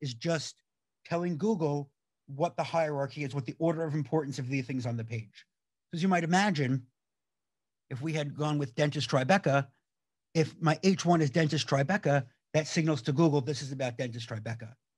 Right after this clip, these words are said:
But if my H three, you know, said Dentist Tribeca, this might be H one, things to know about in Tribeca. You know, H two, arts and sciences, and then there's some H threes, museum, museum, museum,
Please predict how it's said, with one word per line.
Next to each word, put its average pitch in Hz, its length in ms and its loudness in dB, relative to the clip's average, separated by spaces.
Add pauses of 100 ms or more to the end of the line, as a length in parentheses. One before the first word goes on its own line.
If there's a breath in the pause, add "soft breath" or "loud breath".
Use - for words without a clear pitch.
(120)
But 156 80 -6
if 151 80 -4
my 156 220 0
H 160 260 -6
three, 180 400 0 (600)
you 160 80 -2
know, 143 200 -4 (520)
said 151 160 0
Dentist 151 300 0
Tribeca, 147 540 2
this 165 220 0
might 165 240 4
be 156 320 0
H 156 240 -4
one, 127 300 0 (380)
things 196 260 2
to 180 80 0
know 170 160 4
about 156 200 4
in 151 120 2
Tribeca. 123 500 4 (480)
You 123 100 0
know, 123 100 -4
H 156 240 2
two, 131 340 4 (300)
arts 165 260 6
and 165 120 2
sciences, 117 520 2
and 127 120 6
then 139 100 6
there's 139 160 6
some 139 120 0
H 135 220 -2
threes, 117 340 0
museum, 127 360 4
museum, 123 320 4
museum, 156 500 4